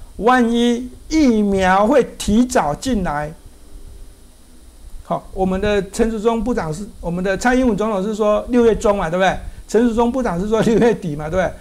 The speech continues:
那到底是六月中还是六月底？好，现在六月底就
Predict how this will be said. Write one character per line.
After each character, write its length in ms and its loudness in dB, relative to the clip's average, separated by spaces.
那 120 0
到 200 4
底 100 2
是 100 2
六 140 2
月 120 6
中 240 2
还 100 0
是 80 -2
六 140 0
月 100 2
底？ 180 -6
好， 160 0
现 100 2
在 160 4
六 180 0
月 100 2
底 240 -2
就 160 -2